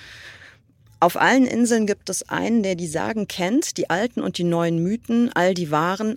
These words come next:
halbwegs wahren, frei erfundenen Geschichten über diese See. Die Menschen, ihre Schiffe, ihre Angst. Er muss sie weitersagen,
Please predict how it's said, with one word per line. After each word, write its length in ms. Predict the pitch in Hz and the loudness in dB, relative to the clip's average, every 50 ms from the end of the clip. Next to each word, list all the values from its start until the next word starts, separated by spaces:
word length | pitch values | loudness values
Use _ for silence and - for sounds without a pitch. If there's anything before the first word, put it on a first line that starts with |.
| - - | -6 -2
halbwegs 560 | - 196 214 233 - - 160 147 - - 143 | 0 0 0 0 0 -4 -4 -4 -4 -6 -6
wahren, 360 | 143 135 139 160 175 185 190 | -4 -2 -2 -2 -4 -6 -8
frei 320 | - - - - 165 202 | -8 -8 -4 -2 -2 0
erfundenen 600 | 220 - 196 - - - 175 185 - 170 170 165 | 0 -2 -4 -4 -4 -4 -4 -4 -2 -2 -2 -2
Geschichten 520 | 160 165 - - - 175 - - - - - | -2 -2 -4 -4 -4 -4 -6 -6 -6 -6 -8
über 220 | - 165 170 170 | -4 -2 -2 -2
diese 260 | 156 160 160 160 180 | -2 -4 -6 -6 -6
See. 360 | 175 160 165 160 139 - 147 - - - - - - | -4 -2 -2 -2 -2 -2 -6 -10 -14 -20 -14 -2 2
Die 80 | 175 | 4
Menschen, 500 | 175 175 170 180 208 220 - - 240 - | 4 6 4 4 2 0 0 0 0 0
ihre 260 | - - 175 156 156 156 | 0 -2 -4 -2 -2 -4
Schiffe, 560 | - - - 170 - - - 190 196 196 - - - - | -4 -4 -4 -6 -6 -6 -8 -8 -8 -10 -14 -14 -6 -4
ihre 260 | - 190 196 - - | -4 -4 -4 -6 -8
Angst. 500 | - - - - - - - - - - _ _ _ _ _ _ _ | -8 -8 -8 -8 -8 -8 -8 -10 -12 -16 _ _ _ _ _ _ _
Er 420 | - 180 185 190 208 226 247 269 285 - | 4 4 6 6 4 2 2 0 0 0
muss 280 | 196 196 202 214 - | 2 2 2 2 0
sie 140 | - 220 185 | -4 0 2
weitersagen, 840 | 185 180 185 185 - 170 151 139 139 139 131 127 131 131 139 131 | 4 4 4 4 2 0 -2 0 0 -2 -2 -2 -2 -2 -2 -4